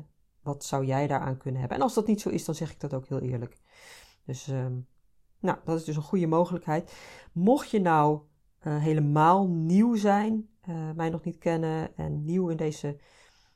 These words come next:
podcast stappen, ehm, download dan mijn e-book. Dat vind je op mijn website ook.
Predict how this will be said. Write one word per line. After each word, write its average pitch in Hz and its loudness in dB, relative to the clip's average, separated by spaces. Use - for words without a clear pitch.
podcast 214 2
stappen, 165 2
ehm, 151 -6
download 220 2
dan 180 2
mijn 160 0
e-book. 127 -2
Dat 127 -6
vind 202 -2
je - -4
op - -8
mijn 143 -2
website 156 0
ook. - -4